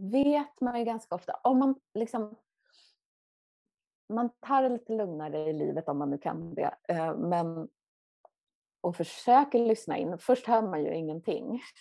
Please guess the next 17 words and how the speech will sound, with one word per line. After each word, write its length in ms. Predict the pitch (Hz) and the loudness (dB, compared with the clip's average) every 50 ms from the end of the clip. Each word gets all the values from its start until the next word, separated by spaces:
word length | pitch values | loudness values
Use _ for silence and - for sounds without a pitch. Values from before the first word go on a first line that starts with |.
| - - _ _ _ - 277 | -20 -20 _ _ _ 4 8
Man 120 | 269 240 202 | 8 10 10
bara, 100 | 170 170 | 10 10
"Ja, 260 | 233 403 427 403 - - - _ _ - | 10 10 10 8 6 2 -20 _ _ -6
jag 280 | - 220 254 427 453 453 | -2 2 4 6 6 6
kan 80 | 466 | 4
inte 160 | 415 - 349 | 2 2 0
lyssna 220 | 320 320 - 285 294 | 0 0 0 0 0
inåt. 240 | 226 208 202 202 - | 2 2 0 2 2
Jag 180 | 381 370 359 359 | 4 4 4 4
hör, 280 | 359 339 339 330 320 | 4 4 4 4 2
jag 220 | 262 240 370 440 403 | 2 4 4 4 4
vet 240 | 330 294 - - | 2 0 -4 -6
inte 140 | 190 180 - | -8 -2 0
alls 220 | 202 269 330 247 - | 0 0 0 -2 -6
vad 140 | 170 170 190 | -8 -6 -4
min 180 | 254 320 254 | -2 -4 -4
kropp 240 | - - 160 - _ | -4 -6 -10 -12 _